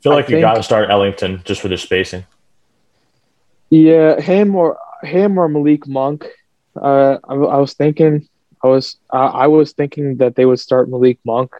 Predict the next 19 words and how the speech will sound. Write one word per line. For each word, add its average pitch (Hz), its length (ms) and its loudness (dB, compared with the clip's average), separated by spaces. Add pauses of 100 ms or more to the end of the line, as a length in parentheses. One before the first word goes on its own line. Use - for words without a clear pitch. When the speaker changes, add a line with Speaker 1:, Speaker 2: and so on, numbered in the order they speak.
(200)
Speaker 2:
'cause, 113 400 -8
you 127 80 -8
know, 120 120 2
Speaker 1:
Mm-hmm. 120 120 4
Speaker 2:
he's 120 120 0
just - 260 -8 (520)
younger 127 520 2
and 123 240 -4
has, 120 420 -2 (160)
you 127 60 -6
know, 123 160 2
some 131 220 -4
kind 131 240 -2
of, 123 140 0
like, 120 280 0
athleticism, 127 800 -2
more 127 180 2
athleticism. 127 560 0
I 127 60 -4